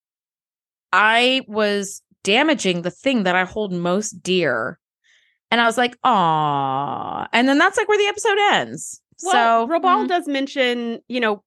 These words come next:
Speaker 2: "We're already starting to feel the effects of climate change on our planet from this
Speaker 1: Yeah.
Speaker 2: rift that my sister opened." So I know she was making a point, but she also made
Speaker 1: Oopsie.
Speaker 2: it much worse,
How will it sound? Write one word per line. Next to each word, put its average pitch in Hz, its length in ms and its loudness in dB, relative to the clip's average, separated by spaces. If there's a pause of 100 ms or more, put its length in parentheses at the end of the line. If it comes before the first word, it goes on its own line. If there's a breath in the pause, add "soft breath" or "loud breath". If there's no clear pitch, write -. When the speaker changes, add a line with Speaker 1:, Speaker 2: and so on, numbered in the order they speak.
Speaker 2:
"We're 254 180 2
already 285 280 2
starting 233 260 -4
to 202 60 -6
feel 214 300 -4
the 185 100 -2
effects 185 420 -4
of 208 160 -8
climate 262 320 -2
change 202 220 -8
on 190 100 -10
our 175 80 -10
planet 196 500 -4 (380)
from 247 200 2
this 214 160 -2
Speaker 1:
Yeah. 214 60 -4
Speaker 2:
rift 254 240 2
that 202 120 0
my 190 80 -4
sister 208 320 -4
opened." 165 480 -6
So - 180 0
I 220 80 4
know 254 120 4
she 320 100 -4
was 311 80 0
making 247 200 -4
a 202 40 -6
point, 208 260 -4
but 196 120 -4
she - 80 -6
also 202 220 -4
made 190 140 -2
Speaker 1:
Oopsie. 233 280 -4
Speaker 2:
it 226 60 -10
much 208 220 -4
worse, 175 380 -6